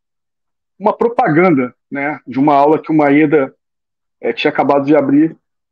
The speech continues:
em Belém do Pará, e onde você tem ali, é, a, a, uma turma infantil, e entre va-, vários alunos, né, é, você encontra um sujeito chamado Carlos Grácia, né?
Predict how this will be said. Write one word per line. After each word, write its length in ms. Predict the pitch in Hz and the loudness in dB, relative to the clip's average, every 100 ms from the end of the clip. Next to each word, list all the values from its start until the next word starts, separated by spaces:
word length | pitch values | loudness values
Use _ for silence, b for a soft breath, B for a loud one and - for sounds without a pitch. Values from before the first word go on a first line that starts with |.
| _ _ | _ _
em 60 | 139 | -2
Belém 200 | 135 147 | 0 0
do 60 | |
Pará, 400 | - 147 147 170 | 0 2 2 0
e 120 | 196 170 | 0 2
onde 600 | 170 202 170 208 214 208 | 2 0 -2 -2 0 0
você 380 | 160 190 - 196 | -2 -4 0 -4
tem 340 | - 180 196 | 0 2 2
ali, 460 | 165 165 202 190 - | 4 2 2 2 0
é, 220 | - - | -4 0
a, 280 | 123 117 120 | 0 0 -2
a, 60 | |
uma 220 | 131 139 | -2 -2
turma 340 | - - 180 160 | -2 -2 2 0
infantil, 720 | 160 170 139 - 185 233 - _ _ _ _ _ _ _ | 0 -2 -2 -2 0 0 -2 _ _ _ _ _ _ _
e 160 | 127 143 | 0 2
entre 200 | 196 180 | 2 0
va-, 300 | 147 180 151 | 0 -2 0
vários 280 | 135 196 180 | 0 0 2
alunos, 640 | 160 135 190 220 135 - _ _ _ _ _ _ | 2 2 2 2 0 -6 _ _ _ _ _ _
né, 340 | 135 147 160 - _ _ _ _ _ | -4 -2 -2 -4 _ _ _ _ _
é, 220 | - 131 127 | -4 -2 0
você 240 | 135 160 | -2 -4
encontra 540 | 156 156 180 165 185 | -2 0 0 0 0
um 340 | 170 170 165 151 | 2 2 0 -2
sujeito 320 | - 147 170 | -2 -2 -2
chamado 320 | 175 156 156 | 0 0 -2
Carlos 360 | - 160 185 160 | -2 0 0 0
Grácia, 520 | 139 139 139 - 127 | 2 2 0 -2 -4
né? 200 | 127 | -2